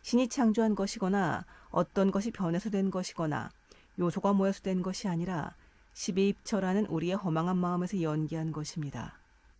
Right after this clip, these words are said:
그래서 전에 살펴본 경에서 다음과 같이 이야기한 것입니다. 세간에 세계가 존재하는 생각과 생-, 신념이 있게 하는 것.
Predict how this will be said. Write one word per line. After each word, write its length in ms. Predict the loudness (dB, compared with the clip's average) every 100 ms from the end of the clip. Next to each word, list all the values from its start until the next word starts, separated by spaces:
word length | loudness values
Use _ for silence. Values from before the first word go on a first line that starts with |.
| _ _ _ _ -4
그래서 560 | 0 0 2 2 2 -4 -20 -20 -20 2
전에 240 | 6 6
살펴본 440 | 4 2 4 4
경에서 500 | 2 0 0 0 0
다음과 340 | -2 -2 -2 -2
같이 380 | -4 -4 -2 0
이야기한 420 | -2 -2 -4 -4
것입니다. 560 | -6 -6 -8 -8 -12 -14 -20 _ _ _ _ _ _ _ _ _ _ _ _ _ _ _ _ _ _ _ _ _ _ _ -20 -2
세간에 640 | 4 6 8 6 6 4
세계가 380 | 2 0 2 4
존재하는 520 | 4 4 2 2 0
생각과 520 | 0 -2 -2 0 0
생-, 360 | 0 -2 -2 -4
신념이 540 | -4 0 2 2 2
있게 240 | 0 -2 -2
하는 340 | 0 0 -2
것. 180 | -6